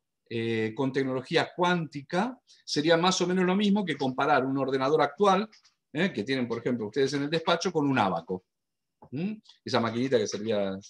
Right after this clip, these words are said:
¿eh? para poder sumar en la época de los egipcios, ¿no? Bien, eh, por lo tanto, estamos hablando de una capacidad de cómputo, eh, que multiplica por varias unidades de magnitud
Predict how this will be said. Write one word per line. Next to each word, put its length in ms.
¿eh? 140
para 280
poder 200
sumar 400
en 100
la 60
época 220
de 80
los 120
egipcios, 440
¿no? 200
Bien, 200
eh, 340
por 120
lo 40
tanto, 600
estamos 340
hablando 220
de 40
una 100
capacidad 340
de 80
cómputo, 600
eh, 160
que 120
multiplica 540
por 140
varias 340
unidades 340
de 80
magnitud 560